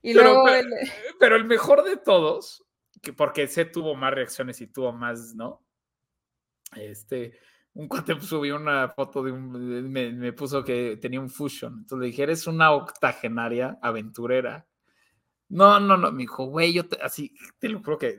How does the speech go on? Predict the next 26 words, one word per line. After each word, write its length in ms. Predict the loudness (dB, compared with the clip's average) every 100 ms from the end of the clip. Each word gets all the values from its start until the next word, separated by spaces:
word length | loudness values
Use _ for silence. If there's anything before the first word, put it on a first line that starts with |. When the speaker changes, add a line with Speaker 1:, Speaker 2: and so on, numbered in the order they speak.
| -12 -8
Speaker 2:
diez 280 | -4 -4 -6
personas, 520 | -8 -8 -8 -8 -8
yo 180 | -8 -6
tengo, 360 | -6 -2 0
hasta 220 | 0 4 6
una 160 | 8
amiga, 380 | 6 6 6 6
una 180 | 4 2
gran 220 | 2 2
Speaker 1:
<laughs> 0 |
Yo 60 | 2
Speaker 2:
amiga. 340 | 2 2 0
Speaker 1:
tengo 220 | -2 -2
eso 180 | -4 -4
y 80 | -6
soy. 420 | -4 -2 -4 -2 6
Speaker 2:
Yo 180 | 6 8
tengo 300 | 4 8 6
y 80 |
sí 280 | 6 2 0
soy, 400 | 4 10 10 10 4
sí, 260 | 0 0
sí, 200 | -2 -8
sí, 220 | -6 -12 -12
sí. 160 | -14
Entonces, 480 | -14 -8 -4 -4